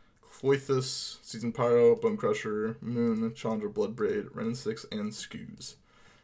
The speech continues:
Out of the board, you know, we get Elder Gargaros, if we wanna go a bit bigger. Pillages when we need to destroy artifacts and lands, Braid artifacts and creatures.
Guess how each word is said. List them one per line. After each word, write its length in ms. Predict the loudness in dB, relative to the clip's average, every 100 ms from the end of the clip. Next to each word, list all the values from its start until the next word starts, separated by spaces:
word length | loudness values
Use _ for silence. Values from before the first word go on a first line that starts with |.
| _
Out 60 | -2
of 60 |
the 40 | 0
board, 280 | 4 4 4
you 60 |
know, 60 | -2
we 80 | -2
get 180 | -4
Elder 200 | -2 -4
Gargaros, 880 | 2 2 2 4 6 4 2 -10 -14
if 80 | -14
we 60 | -2
wanna 180 | -2 2
go 80 |
a 80 | 0
bit 160 | 0 0
bigger. 440 | 2 2 0 -2 -10 -20 _ _ -20 -20 _ _ _ _ -2
Pillages 480 | 2 2 2 -4
when 80 | 0
we 60 | 2
need 80 | 2
to 80 |
destroy 280 | 0 0 4
artifacts 400 | 4 4 2 0
and 80 | 0
lands, 320 | 0 0 -4
Braid 300 | -4 -4 -4 -4 -2
artifacts 420 | -2 -2 -8 -10
and 100 | -10
creatures. 600 | -8 -6 -4 -6 -6